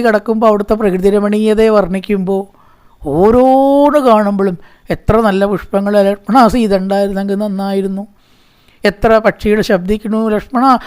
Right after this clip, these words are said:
അപ്പുറ സീത കൂടെ ഉണ്ടെങ്കിൽ എത്ര നന്നായിരുന്നു. ഇങ്ങനെ ഓരോരോ കാഴ്ച കാണുമ്പോഴും ഓരോരോ കാറ്റ് വീശുമ്പോഴും ഓരോരോ പൂവ് കാണുമ്പോഴും സീത,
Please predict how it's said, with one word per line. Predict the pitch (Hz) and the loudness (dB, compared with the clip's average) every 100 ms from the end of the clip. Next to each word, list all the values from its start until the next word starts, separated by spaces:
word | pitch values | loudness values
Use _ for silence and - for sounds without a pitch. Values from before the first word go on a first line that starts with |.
| - | -2
അപ്പുറ | 233 220 202 190 | 0 2 0 0
സീത | 208 190 202 | -2 -2 -2
കൂടെ | 202 196 | -2 -4
ഉണ്ടെങ്കിൽ | 196 196 196 196 | -4 -4 -4 -4
എത്ര | 190 208 | -4 -4
നന്നായിരുന്നു. | 208 202 196 190 202 | -6 -8 -10 -8 -2
ഇങ്ങനെ | 269 285 269 | 2 4 4
ഓരോരോ | 269 269 269 269 277 285 269 | 4 2 2 2 2 2 4
കാഴ്ച | 226 220 - 220 | 2 2 -2 -2
കാണുമ്പോഴും | 208 190 190 185 180 - - - 190 | 0 0 -2 -4 -6 -10 -18 0 4
ഓരോരോ | 220 220 226 226 233 226 | 4 6 6 6 4 4
കാറ്റ് | 175 175 269 262 | 2 2 0 -2
വീശുമ്പോഴും | 208 - 190 180 175 - - 151 | -2 -4 -6 -4 -6 -12 -14 -6
ഓരോരോ | 151 185 185 190 202 202 | -2 2 2 2 2 0
പൂവ് | 196 180 240 262 | -4 -4 -4 -2
കാണുമ്പോഴും | 165 180 185 185 175 - - - | -2 -2 -4 -2 -2 -6 -10 -6
സീത, | 170 | -2